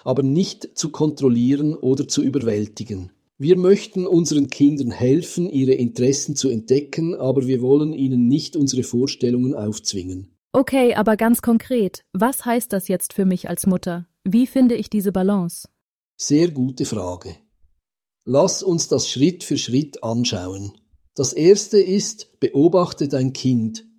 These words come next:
Speaker 1: Wofür interessiert es sich von selbst? Was macht es gern in seiner Freizeit, wenn es selbst entscheiden kann? Manche Kinder sind sehr körperlich, die brauchen Bewegung, andere sind eher kreativ, die malen oder basteln gern,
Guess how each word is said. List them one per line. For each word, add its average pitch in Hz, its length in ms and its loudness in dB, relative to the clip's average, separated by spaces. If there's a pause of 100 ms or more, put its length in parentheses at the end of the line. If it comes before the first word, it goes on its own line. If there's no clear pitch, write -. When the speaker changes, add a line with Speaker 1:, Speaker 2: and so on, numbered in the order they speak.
(280)
Speaker 1:
Wofür 190 560 2
interessiert 143 720 -2
es 139 160 -2
sich 139 180 -2
von 139 160 -2
selbst? - 680 -8 (120)
Was 139 180 -2
macht 185 300 0
es - 160 -2
gern 151 300 2
in 139 100 2
seiner 123 240 0
Freizeit, 135 800 -2
wenn 120 100 0
es 120 160 -4
selbst 123 380 -2
entscheiden 123 560 -4
kann? 117 380 -4 (540)
Manche 196 360 2
Kinder 190 420 2
sind 147 320 0
sehr 135 160 4
körperlich, 151 720 0
die - 100 -4
brauchen 123 440 -2
Bewegung, 127 680 0
andere 143 360 4
sind 120 320 2
eher 117 280 2
kreativ, 139 800 0
die 127 120 0
malen 127 420 2
oder 113 220 -2
basteln 139 560 0
gern, 135 420 2